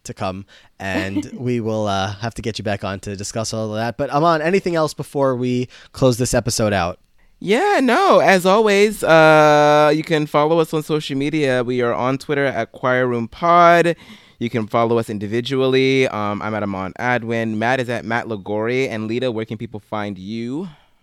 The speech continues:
Speaker 2: Yeah, you can find me on Instagram at Lita Graham. You can find me on Twitter at Lita Tweeted. I'm private right now, um, but you,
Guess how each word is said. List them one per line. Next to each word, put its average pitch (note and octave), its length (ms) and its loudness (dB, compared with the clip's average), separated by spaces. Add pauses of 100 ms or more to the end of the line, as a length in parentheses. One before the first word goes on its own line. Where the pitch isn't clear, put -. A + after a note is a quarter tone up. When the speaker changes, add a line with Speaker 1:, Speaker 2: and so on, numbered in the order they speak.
(320)
Speaker 2:
Yeah, C4+ 300 2
you A#3+ 120 -8
can C#4 200 -8
find C4 180 -2
me C#4 100 -6
on C4+ 120 -4
Instagram C#4+ 800 -4
at A3 180 -2
Lita G#3 160 -4
Graham. C#4+ 520 -2
You C4+ 120 -6
can D4+ 140 -6
find D#4+ 200 -4
me F4 140 -6
on D4 240 -4
Twitter C4 320 0
at - 220 0
Lita A#3 160 -2
Tweeted. A3+ 540 -4
I'm G#3+ 180 -6
private A#3 380 -4
right A#3 220 -6
now, G#3+ 440 -2
um, F#3+ 280 -4
but - 180 -12
you, F#3+ 180 -14